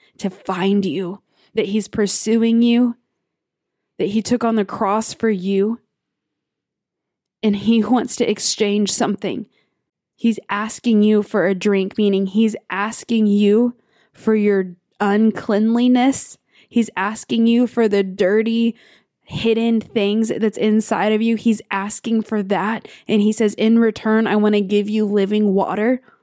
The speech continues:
that will come, that will become a spring of water welling up to eternal life." That eternal life starts now. Eternal life doesn't start when we're dead,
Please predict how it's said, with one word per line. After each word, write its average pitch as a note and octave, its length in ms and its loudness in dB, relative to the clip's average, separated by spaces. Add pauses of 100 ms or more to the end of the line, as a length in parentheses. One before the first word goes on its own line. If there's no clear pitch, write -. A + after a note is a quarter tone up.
(1000)
that G#3+ 100 -2
will A3 120 2
come, A3 400 -2
that G#3+ 200 -2
will G#3+ 180 0
become A3 300 -2
a G#3+ 60 4
spring G#3+ 400 -2
of A3 140 0
water G3+ 380 2
welling G#3 400 0
up G#3 180 0
to A3+ 120 -4
eternal G#3 560 0
life." F3+ 440 -4 (340)
That - 160 -2
eternal A3+ 480 2
life G#3 260 0
starts A3+ 440 -4
now. G#3 360 2
Eternal A#3 360 -2
life G#3 200 -2
doesn't A3 300 -4
start F#3 300 -2
when A3+ 160 -4
we're G#3+ 140 -2
dead, G3 520 -4